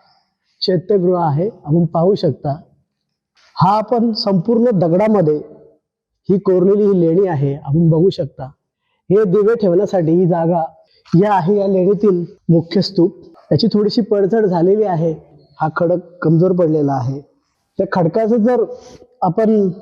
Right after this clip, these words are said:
विचार केला, याचा अभ्यास केला, हा खडक साधा नाही, याला तोडणेही शक्य नाहीये. हा जो खडक आहे, ज्वालामुखी जेव्हा बाहेर पडते,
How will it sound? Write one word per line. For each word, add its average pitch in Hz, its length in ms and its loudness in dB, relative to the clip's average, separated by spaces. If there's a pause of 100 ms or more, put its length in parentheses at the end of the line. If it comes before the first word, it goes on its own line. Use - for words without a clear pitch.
विचार 220 280 0
केला, 180 260 0 (1120)
याचा 180 200 -2
अभ्यास 170 320 2
केला, 147 320 -2 (640)
हा 170 220 0
खडक 208 260 -2
साधा 180 320 0
नाही, 190 260 0 (880)
याला 185 160 2
तोडणेही 190 480 0
शक्य 175 340 -2
नाहीये. 135 340 -2 (920)
हा 175 80 0
जो 233 180 2
खडक 220 260 -2
आहे, 240 140 2
ज्वालामुखी 220 760 0
जेव्हा 185 440 0 (1160)
बाहेर 175 240 2
पडते, 151 440 -2